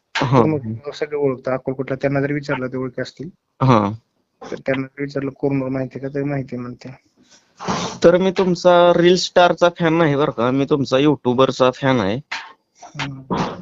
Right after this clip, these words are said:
Speaker 1: खूप, अ, छान छान तुम्ही व्हिडिओ बनवता.
Speaker 2: Thank you, thank you. सोलापूरमध्ये कुठं राहता तुम्ही?
Speaker 1: आम्ही सोलापूरमध्ये, अ,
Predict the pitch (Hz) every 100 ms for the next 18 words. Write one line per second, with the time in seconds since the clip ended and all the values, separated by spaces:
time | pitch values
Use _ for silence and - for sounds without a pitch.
0 | - - 170 175 170 165 - 170 165 -
1 | 160 160 156 139 120 117 107 101 92 87
2 | - _ _ _ _ _ _ - - 131
3 | 131 _ _ 131 131 - _ _ - _
4 | - - 151 156 156 156 151 151 147 127
5 | - 143 - _ _ - 135 147 160 -
6 | 175 160 160 156 151 151 156 151 139